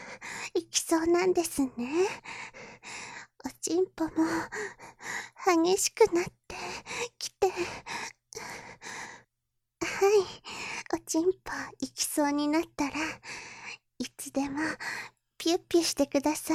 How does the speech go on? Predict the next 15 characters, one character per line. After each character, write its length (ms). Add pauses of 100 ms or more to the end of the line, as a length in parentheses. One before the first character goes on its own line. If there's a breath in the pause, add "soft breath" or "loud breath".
い。 40 (840 loud breath)
そ 300
の 160
ま 180
ま、 140 (580 loud breath)
マ 200
マ 160
の 220
お 40
ま 160
ん 60
こ 180
の 80 (720 loud breath)
中 400 (160)
に。 100